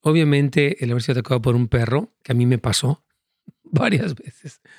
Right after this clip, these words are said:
no me mordieron, pero qué sustos me pusieron, hermanos. Yo, yo viví en una colonia donde había perros por todos lados. Yo caminaba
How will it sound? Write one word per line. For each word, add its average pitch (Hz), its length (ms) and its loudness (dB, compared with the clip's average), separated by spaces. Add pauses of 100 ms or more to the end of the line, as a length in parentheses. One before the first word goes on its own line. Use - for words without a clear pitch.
(300)
no 156 80 2
me 165 60 4
mordieron, 139 480 2
pero 127 140 -2
qué 139 160 -2
sustos - 540 -2
me 110 120 0
pusieron, 127 500 -2
hermanos. - 520 -6 (400)
Yo, 160 160 0
yo 170 160 2
viví 165 140 2
en 160 80 2
una 170 100 2
colonia 139 320 0
donde 123 180 0
había 123 400 -2 (340)
perros 135 280 0
por 113 140 -6
todos 131 260 -2
lados. 123 400 -2 (440)
Yo 139 140 -2
caminaba 131 600 0